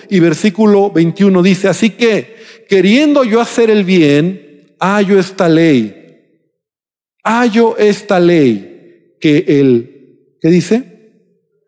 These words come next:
"Que el mal está en mí". Pablo, ¿qué me estás diciendo? Nuestro héroe Pal-, Pablo, el gran Pablo, él está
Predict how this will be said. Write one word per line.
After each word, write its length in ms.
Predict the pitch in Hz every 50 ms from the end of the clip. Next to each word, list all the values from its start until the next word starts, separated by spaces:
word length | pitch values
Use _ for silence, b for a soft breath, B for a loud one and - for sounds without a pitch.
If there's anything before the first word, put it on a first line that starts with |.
| _ _ _
"Que 100 | - 147
el 160 | 151 143 147 151
mal 1040 | 160 175 185 214 247 269 294 302 302 285 - - - - - _ _ _ _ _ _ -
está 1040 | 147 131 - - - - 165 160 165 170 175 175 - - - - - - _ _ _ _ _ _ _ _ _ -
en 300 | 127 123 120 113 110 110
mí". 480 | 110 107 95 87 - - _ _ _ _ _ _ _ _ _ _ _ _ _ _ _ _ _ _ _
Pablo, 540 | - 180 233 247 254 240 185 135 120 - - - _ _ _ _ _ _ _ _ _ _ _ _ _ _ _ _ _ _ _ _ _
¿qué 120 | - 202 226
me 100 | 254 269
estás 320 | - - - 226 233 214
diciendo? 500 | 190 160 - - 123 113 107 107 113 120 - - - - _ -
Nuestro 440 | 156 139 151 151 - - - 156 160
héroe 340 | 185 226 233 240 240 226 -
Pal-, 460 | - - 175 180 190 165 151 - -
Pablo, 1000 | - 151 147 135 131 113 107 104 - - - - _ _ _ _ _ _ _ _ _ -
el 180 | 151 156 151
gran 460 | 139 160 185 208 233 247 247 - -
Pablo, 760 | 214 214 220 220 190 165 131 107 98 - - - - _ _ _ _ _ _ _ _ _ _ _ _ _ _ _ _ _ _ _ _ _ _ _ _ _ _ _ _ _ _ _
él 160 | - 165 202
está 880 | 247 226 - - 240 240 247 247 247 - - - - _ _ _ _